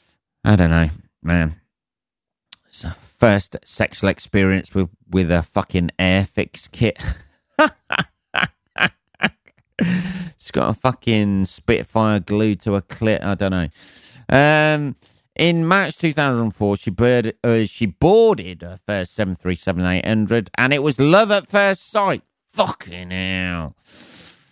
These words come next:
I'm gonna have a bit of you, you cheeky fucking plane. Uh, she said, "I got so excited with boarding the plane, I realised I am in love with the seven three seven eight hundred." Years later, Michelle finally got to spend some quality time alone with a lover in an airport hangar.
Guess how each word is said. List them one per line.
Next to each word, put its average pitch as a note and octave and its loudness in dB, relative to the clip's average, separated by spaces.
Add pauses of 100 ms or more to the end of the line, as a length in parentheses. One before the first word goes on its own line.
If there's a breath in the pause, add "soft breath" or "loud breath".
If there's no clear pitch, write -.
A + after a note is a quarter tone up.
(160 loud breath)
I'm A2 -8
gonna G#2 0
have F#2+ 0
a F2 -2
bit F2+ 0
of F#2+ 0
you, F#2 4
you E2 2 (120)
cheeky - -6
fucking - -10
plane. D#2+ 2 (460 loud breath)
Uh, A#2+ 6
she A#2 -6
said, C3 2
"I A#2+ 4
got B2 0
so F3 0
excited A#2+ -2
with F#2 -2
boarding F2+ -2
the D#2+ -10
plane, F2 0
I F2 2
realised F2+ 0
I F#2 0
am F2 -2
in G#2 0
love D3 0 (340)
with F#2 -4
the E2 -6
seven E2 -4
three D#2+ -6
seven D2 -10
eight C#2+ -10
hundred." D2+ -6
Years C3 2
later, A#2 0
Michelle G2 -2
finally G#2 -2
got F2 -4
to - -18
spend F#2+ -4
some F#2 -4
quality D#3+ 0
time A#2+ -2
alone A#2 -2
with A2 -2
a G#2+ 0
lover A2+ 0
in G#2+ -4
an G#2+ 0
airport G#2+ 0
hangar. F#2 -4